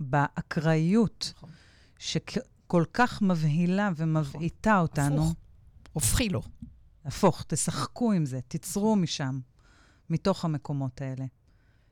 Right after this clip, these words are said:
Speaker 1: וזה מביא בנו את העוצמה.
Speaker 2: נכון.
Speaker 1: זאת אומרת,
Speaker 2: בדיוק.
Speaker 1: את, את כרגע יצרת ממש את ההיפוך.
Speaker 2: תשוקה לגלות.
Speaker 1: תשוקה לגלות.
Speaker 2: נכון.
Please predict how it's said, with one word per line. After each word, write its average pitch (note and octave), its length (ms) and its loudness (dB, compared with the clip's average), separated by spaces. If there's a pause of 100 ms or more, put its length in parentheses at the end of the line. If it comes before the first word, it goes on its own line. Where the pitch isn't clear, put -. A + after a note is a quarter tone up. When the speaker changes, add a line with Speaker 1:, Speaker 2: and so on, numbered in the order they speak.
(140)
Speaker 1:
וזה D#3 340 2
מביא G3+ 440 2
בנו F#3+ 300 2
את - 140 -2
העוצמה. D#3 480 0 (380)
Speaker 2:
נכון. - 280 -16 (200)
Speaker 1:
זאת - 160 -10
אומרת, D#3+ 260 0
Speaker 2:
בדיוק. - 160 -8
Speaker 1:
את, - 140 -12
את - 120 0
כרגע G3 400 2
יצרת E3+ 480 2
ממש D#3 340 0
את - 140 -8
ההיפוך. C#3+ 180 -2
Speaker 2:
תשוקה - 100 2
לגלות. F#3+ 540 -2 (140)
Speaker 1:
תשוקה - 340 -4
לגלות. C3 480 -2
Speaker 2:
נכון. - 260 -10